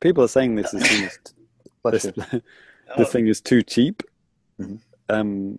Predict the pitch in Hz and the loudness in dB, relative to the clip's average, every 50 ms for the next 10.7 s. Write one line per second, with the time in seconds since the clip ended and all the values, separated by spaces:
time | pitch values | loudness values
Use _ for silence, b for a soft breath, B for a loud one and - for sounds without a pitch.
0 | _ - 107 107 - - 110 95 - 104 104 98 98 98 101 101 101 95 98 98 | _ -4 -2 -2 0 0 -2 -2 0 2 2 4 4 4 2 0 0 0 2 2
1 | 95 95 87 95 95 92 90 92 90 87 85 - - - 101 104 110 - - 113 | 2 2 2 0 0 0 0 0 -2 -2 -4 -4 -2 2 2 2 2 2 2 0
2 | 104 101 107 101 104 - 107 104 - _ - 107 101 98 101 101 92 92 85 87 | 0 0 -4 -4 0 0 0 0 0 _ -10 -8 -6 -6 -4 -4 -4 -4 -2 0
3 | 90 87 87 87 87 87 - - 101 95 95 95 95 90 95 95 92 90 87 90 | 0 0 0 -2 -2 -4 -4 -4 -2 -2 -2 -2 -2 -2 -4 -4 -4 -4 -4 -6
4 | 90 87 - 98 92 92 90 90 90 - _ - 95 90 82 - 92 90 90 87 | -6 -6 -4 -4 -4 -4 -4 -6 -8 -8 _ -8 -8 -8 -6 -4 -2 -2 -2 0
5 | 92 90 90 90 87 92 85 90 90 90 87 82 90 87 90 90 85 87 87 90 | 2 2 2 2 0 0 0 2 2 2 0 0 -2 -4 -4 -2 -2 -2 -2 -4
6 | - B B B B B B B B 104 87 - _ - 98 98 98 95 92 101 | -4 B B B B B B B B -14 -14 -10 _ -2 0 0 0 0 -2 -4
7 | 104 - _ _ _ _ - 107 98 90 87 95 104 - 147 135 107 92 85 - | -6 -10 _ _ _ _ -2 -2 0 0 0 0 2 2 2 4 4 2 2 2
8 | - 104 95 - - - - 80 76 80 80 78 78 78 78 - - 95 85 82 | 2 2 2 2 -2 -6 -6 -4 -4 -4 -6 -6 -6 -10 -10 -10 -8 -8 -6 -6
9 | 78 76 - _ _ _ _ _ - - - 90 - 92 85 - 90 80 76 87 | -6 -8 -12 _ _ _ _ _ -12 -8 -6 -4 -2 -2 -2 -2 -2 -2 0 0
10 | 85 82 90 95 92 80 80 78 76 - 82 85 85 | 0 0 0 0 0 0 0 0 0 0 0 -2 -2